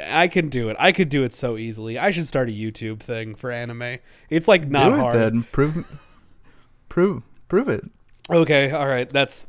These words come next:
Speaker 1: all
Speaker 2: Prove
Speaker 1: right,
Speaker 2: it,
Speaker 1: all right,
Speaker 2: Dale.
Speaker 1: fine.
Speaker 2: Prove it. Prove it, Dale.
Speaker 1: Um, I'll get back to you in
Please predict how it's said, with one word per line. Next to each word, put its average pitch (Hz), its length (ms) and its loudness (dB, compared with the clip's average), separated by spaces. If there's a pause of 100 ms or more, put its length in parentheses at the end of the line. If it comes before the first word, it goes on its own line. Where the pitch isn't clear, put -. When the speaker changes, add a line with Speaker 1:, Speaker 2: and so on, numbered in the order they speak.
Speaker 1:
all 139 100 2
Speaker 2:
Prove 156 140 8
Speaker 1:
right, 180 100 6
Speaker 2:
it, - 0 -
Speaker 1:
all 135 60 -4
right, 120 100 8
Speaker 2:
Dale. 117 100 6
Speaker 1:
fine. 120 240 -6 (680)
Speaker 2:
Prove 156 200 8
it. - 160 -2
Prove 151 240 8
it, 135 120 4
Dale. 131 320 6
Speaker 1:
Um, 135 360 -2
I'll 135 160 0
get 139 200 -2
back 131 220 0
to 131 100 -6
you 127 420 0
in 113 640 -6